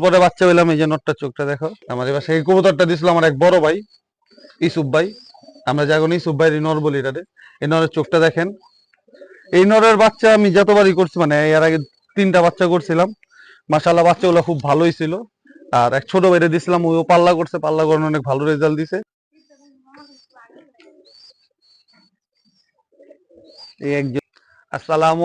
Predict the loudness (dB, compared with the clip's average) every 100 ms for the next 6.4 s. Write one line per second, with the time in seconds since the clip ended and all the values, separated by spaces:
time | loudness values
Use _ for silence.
0 | 0 0 -2 0 2 0 -4 _ _ _
1 | _ _ _ _ -10 -6 -2 0 2 2
2 | 0 -4 -6 -4 -2 0 0 0 -2 0
3 | -2 -4 -6 -4 -4 -4 -6 -4 -6 -6
4 | -6 -6 -6 -6 -4 -4 -4 -6 -6 -4
5 | -6 -4 -4 -4 -12 _ _ _ _ _
6 | _ _ -18